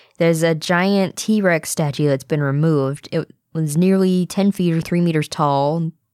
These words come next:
thirty-three feet or ten meters long, and it was put up two years ago to promote a new theme park, and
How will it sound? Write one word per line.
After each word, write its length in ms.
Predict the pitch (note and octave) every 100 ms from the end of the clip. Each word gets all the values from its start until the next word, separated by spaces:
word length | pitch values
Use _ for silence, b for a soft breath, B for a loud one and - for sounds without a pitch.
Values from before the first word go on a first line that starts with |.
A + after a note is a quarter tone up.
| _ _ _
thirty-three 500 | - F3 E3+ D#3 E3
feet 280 | D#3+ E3 D#3
or 80 | C3
ten 180 | - D#3+
meters 240 | D#3 C3+
long, 520 | B2+ D3 D3+ C3+ C3+ D#3+ B B B -
and 160 | D#3+
it 80 | D#3
was 140 | D#3
put 180 | D#3 G#3
up 140 | G3+ -
two 160 | -
years 300 | A3+ G#3 G3+
ago 180 | F3+ D#3+
to 80 | C#3
promote 400 | - D#3 D3+ C#3+
a 80 | -
new 160 | D3
theme 260 | C#3+ - F#3+
park, 360 | - B2 - -
and 360 | C#3 C#3 C#3+